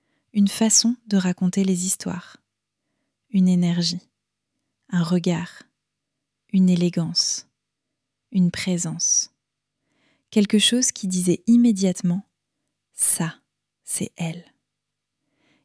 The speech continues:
Et tu sais ce qui est fascinant ? Très souvent, cette signature est née de ce qu'elles avaient essayé de cacher pendant des années. Leur sensibilité, leur franc-parler,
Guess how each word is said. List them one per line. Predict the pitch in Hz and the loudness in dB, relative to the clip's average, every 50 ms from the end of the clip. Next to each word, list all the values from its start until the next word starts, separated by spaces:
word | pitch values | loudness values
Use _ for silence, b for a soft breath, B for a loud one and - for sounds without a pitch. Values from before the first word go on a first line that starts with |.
| _ | _
Et | - 202 | -2 -2
tu | - - - | 0 0 0
sais | 190 - - 240 | 0 2 2 0
ce | 247 - | -2 -2
qui | - - 208 | -4 -2 -2
est | 190 | -2
fascinant ? | - 190 185 - - - 185 175 190 214 _ _ _ _ _ _ _ _ _ _ _ _ _ _ _ | 0 0 -2 -2 0 0 0 -2 -2 -4 _ _ _ _ _ _ _ _ _ _ _ _ _ _ _
Très | - - - 294 294 | -6 -4 -2 0 2
souvent, | - - - 220 190 180 190 226 _ _ | 0 2 2 0 0 0 -2 -4 _ _
cette | - - - 202 190 - | -6 -2 -2 -2 0 0
signature | - - 214 214 202 190 - - 214 226 233 - - - | 0 2 2 2 2 0 -2 -6 -6 -6 -6 -8 -6 -2
est | 202 196 190 | 2 4 4
née | 190 190 190 196 208 247 - - | 6 6 4 4 2 0 -4 -6
de | 208 190 190 | -4 -2 0
ce | 185 - - | 0 0 0
qu'elles | 190 - 180 175 170 175 | 0 -2 -2 -2 0 0
avaient | 175 170 170 170 - | 0 0 0 -2 0
essayé | - 202 - - 214 202 208 214 | -2 -2 -2 -2 -2 0 0 0
de | 185 190 185 | 0 -2 -4
cacher | - - 185 175 - - - 214 | -2 -2 -2 -2 0 -2 -2 -4
pendant | - - - 185 175 165 160 160 160 156 - | -6 -4 -2 -2 0 0 -2 -4 -4 -4 -2
des | - 185 190 180 175 170 | 0 0 0 0 0 -2
années. | 160 160 156 - - _ _ _ _ _ _ _ _ _ _ _ _ _ _ _ _ _ _ _ _ - | -4 -4 -6 -10 -12 _ _ _ _ _ _ _ _ _ _ _ _ _ _ _ _ _ _ _ _ -2
Leur | 185 180 170 - | 0 0 2 2
sensibilité, | - - 180 170 - - 175 175 170 170 180 180 - - 175 180 - _ _ _ _ _ _ _ _ _ _ _ _ _ _ _ _ - | 2 2 2 0 0 -2 -4 -4 -4 -4 -6 -6 -8 -10 -12 -12 -12 _ _ _ _ _ _ _ _ _ _ _ _ _ _ _ _ -4
leur | - 175 175 - | -2 0 0 0
franc-parler, | - - - - 185 175 - 180 175 175 165 165 - | -2 -6 -4 -2 -2 0 0 -2 -2 -4 -6 -6 -10